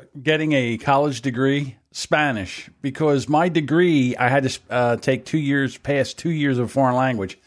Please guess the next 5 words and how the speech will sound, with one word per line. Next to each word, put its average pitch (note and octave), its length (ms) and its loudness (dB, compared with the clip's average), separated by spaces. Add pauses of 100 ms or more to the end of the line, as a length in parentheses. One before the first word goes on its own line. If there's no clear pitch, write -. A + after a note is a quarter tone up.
(540)
I E3+ 140 0
took G3 460 -2
college E3 400 0
Spanish C3+ 560 0
one, A2 560 0